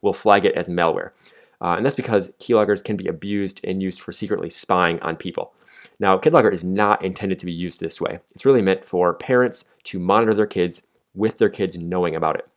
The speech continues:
So if your security software flags KidLogger, you'll need to mark it as safe or tell the security software to ignore it.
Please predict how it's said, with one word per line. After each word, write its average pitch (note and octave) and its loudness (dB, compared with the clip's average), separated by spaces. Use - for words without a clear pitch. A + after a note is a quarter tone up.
So F#2+ 2
if A2 0
your C3+ 4
security A#2 -4
software F#2 0
flags G#2+ 0
KidLogger, C3 0
you'll A2 2
need A#2+ 2
to G#2+ 0
mark G2+ 4
it - -4
as F2+ -4
safe F2+ 0
or F#2 2
tell G#2+ -2
the F#2+ -2
security F2+ -6
software F2 -4
to F#2+ -8
ignore E2 -6
it. - -10